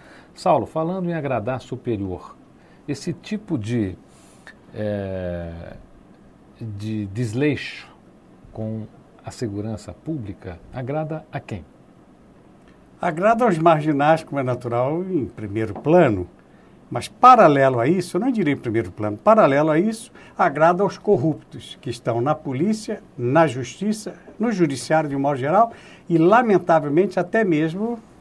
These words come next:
Speaker 2: na, no meio dos advogados. Recentemente foi preso aqui em São Paulo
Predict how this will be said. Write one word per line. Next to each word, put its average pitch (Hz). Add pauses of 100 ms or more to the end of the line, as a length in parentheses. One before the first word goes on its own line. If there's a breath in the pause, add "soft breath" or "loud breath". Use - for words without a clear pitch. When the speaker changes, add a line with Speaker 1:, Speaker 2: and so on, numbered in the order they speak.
Speaker 2:
na, 220 (140)
no 240
meio 151
dos 156
advogados. 165 (480 loud breath)
Recentemente 180
foi 131
preso 202
aqui 190
em 190
São 185
Paulo 226